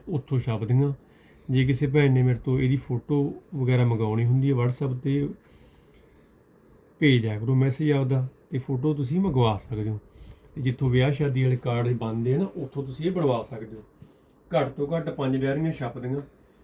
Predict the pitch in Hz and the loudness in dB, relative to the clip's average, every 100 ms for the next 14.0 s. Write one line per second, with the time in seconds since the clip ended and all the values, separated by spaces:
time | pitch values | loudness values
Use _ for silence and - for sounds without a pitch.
0 | _ - 143 139 165 - - 190 165 165 | _ -4 -2 -2 -6 -10 -8 -4 0 2
1 | 170 156 151 156 156 - 143 139 127 135 | 0 -2 -4 -2 -2 -4 -6 -6 -4 -4
2 | 117 117 135 143 139 139 - _ - _ | -4 -4 -4 -6 -6 -8 -10 _ -20 _
3 | - 151 139 147 139 143 151 147 135 120 | -10 -8 -4 -2 -2 -2 -2 -4 -6 -10
4 | - 135 170 165 110 101 107 120 131 143 | -10 -2 0 0 -4 -10 -12 -6 0 2
5 | 147 135 127 123 127 131 160 156 156 156 | 0 -2 -6 -6 -4 -2 0 0 -2 -4
6 | 143 131 127 127 143 151 170 127 110 101 | -2 -2 -4 -10 -10 -10 -8 -8 -10 -14
7 | 104 _ _ _ - _ - 151 160 170 | -18 _ _ _ -20 _ -12 -10 -6 -8
8 | - _ _ _ _ - 135 131 131 147 | -10 _ _ _ _ -12 -6 -6 -4 -4
9 | 147 139 165 147 135 143 147 147 135 127 | -2 -2 -2 -4 -2 -4 -4 -4 -4 -4
10 | 123 123 131 127 127 123 - 123 127 - | -4 -2 -2 -2 -2 -4 -10 -10 -10 -12
11 | - 123 120 123 123 120 120 156 156 - | -8 -6 -6 -6 -4 -4 -4 -4 -6 -14
12 | - _ _ _ _ - 135 123 123 120 | -20 _ _ _ _ -4 -4 0 -2 -2
13 | 127 123 135 123 120 120 113 120 123 117 | -4 -8 -6 -4 -4 -6 -6 -6 -6 -8